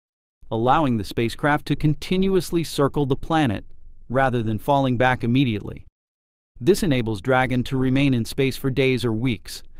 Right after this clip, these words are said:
supporting longer missions for crew and cargo. The difference in the flight duration and altitude stems from each ship's mission objectives. New Shepard is all about thrill tourism. Imagine strapping in,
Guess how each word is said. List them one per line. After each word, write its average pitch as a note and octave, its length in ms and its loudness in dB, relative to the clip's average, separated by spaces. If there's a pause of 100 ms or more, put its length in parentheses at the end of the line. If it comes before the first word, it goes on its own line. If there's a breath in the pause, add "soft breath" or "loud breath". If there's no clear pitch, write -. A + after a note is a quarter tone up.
supporting D#3 640 0
longer D3+ 360 4
missions C3 380 2
for - 160 -6
crew A#2 380 -2
and G2 120 -6
cargo. A#2+ 540 0 (600)
The B2+ 100 4
difference E3 360 2
in B2 120 2
the A2+ 80 0
flight D3+ 280 0
duration A2+ 520 0
and A2 120 0
altitude A#2+ 600 0 (180)
stems D3 480 0
from A2+ 320 -2
each E3+ 200 -2
ship's - 480 -2
mission C3 360 2
objectives. B2 720 -2 (720)
New B2+ 260 2
Shepard C3 480 0
is G#2+ 160 -2
all C3 280 4
about B2+ 280 2
thrill E3+ 360 2
tourism. G#2 580 0 (800)
Imagine C#3 480 2
strapping D3 480 2
in, A2 300 0